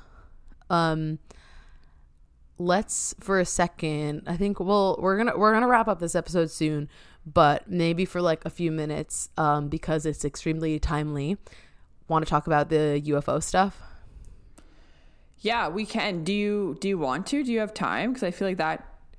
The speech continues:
Speaker 2: could potentially take a bit, 'cause, like, once we start talking about U F Os, like, we haven't really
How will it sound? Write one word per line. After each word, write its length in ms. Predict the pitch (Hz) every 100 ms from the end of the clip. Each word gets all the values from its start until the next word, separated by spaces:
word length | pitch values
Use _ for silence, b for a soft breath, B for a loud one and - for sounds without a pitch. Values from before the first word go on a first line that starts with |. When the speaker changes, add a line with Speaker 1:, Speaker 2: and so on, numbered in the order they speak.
| - -
Speaker 2:
could 360 | - 180 170
potentially 640 | 180 - 147 156 - 156
take 300 | 143 - 143
a 60 | 151
bit, 420 | 143 139 139 -
'cause, 180 | - 151
like, 200 | 143 131
once 200 | 147 147
we 60 | 160
start 180 | 131
talking 240 | - 147 -
about 120 | 123
U 140 | 139
F 100 | 139 143
Os, 240 | 139 139
like, 100 | 143
we 80 | 147
haven't 220 | 156 151
really 360 | 110 147 143